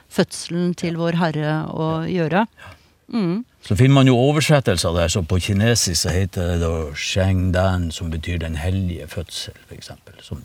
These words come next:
Speaker 2: det tyder jo på at det er noen som da har oversatt det til kinesisk ifra kanskje det her itali-, eller latinske
Speaker 1: Ja.
Speaker 2: opphavet, da.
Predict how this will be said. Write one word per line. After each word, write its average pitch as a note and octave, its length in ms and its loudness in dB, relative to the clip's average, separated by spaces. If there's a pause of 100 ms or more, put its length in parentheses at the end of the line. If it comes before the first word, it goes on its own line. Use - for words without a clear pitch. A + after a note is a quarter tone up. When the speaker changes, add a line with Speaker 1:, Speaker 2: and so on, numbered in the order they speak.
(180)
Speaker 2:
det F#2 140 -6
tyder G#2 240 2
jo F2+ 80 0
på D#2 180 -6
at D#2+ 60 -8
det F2+ 120 -2
er D#2+ 40 -2
noen E2+ 240 -2 (600)
som D#2+ 220 -4
da F2+ 80 0
har E2 160 0
oversatt F#2+ 520 -2
det - 160 -14
til D#2+ 160 -4
kinesisk - 600 -4
ifra G2 380 -2 (720)
kanskje E2 280 -4
det D#2 100 -4
her D#2 140 -2
itali-, F2+ 420 -4
eller F#2 200 4
latinske F2 680 0
Speaker 1:
Ja. B3 140 0
Speaker 2:
opphavet, - 280 -6
da. - 80 -20